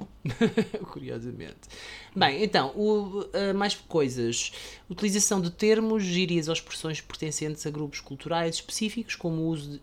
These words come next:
descontextualizado de gírias afrodescendentes por pessoas não negras, sem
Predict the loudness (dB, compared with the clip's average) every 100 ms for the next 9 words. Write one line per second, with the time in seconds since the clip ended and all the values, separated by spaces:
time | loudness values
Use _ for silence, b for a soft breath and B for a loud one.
0 | -18 -20 -20 -8 -6 -2 -2 -4 -4 -4
1 | -2 0 -2 -2 -2 0 0 0 -2 -2
2 | -4 -4 -2 -4 -4 -6 -2 -2 -2 -6
3 | -10 -12 -6 -4 -2 -2 -2 0 0 0
4 | -4 -6 B B B B -6 0 2 2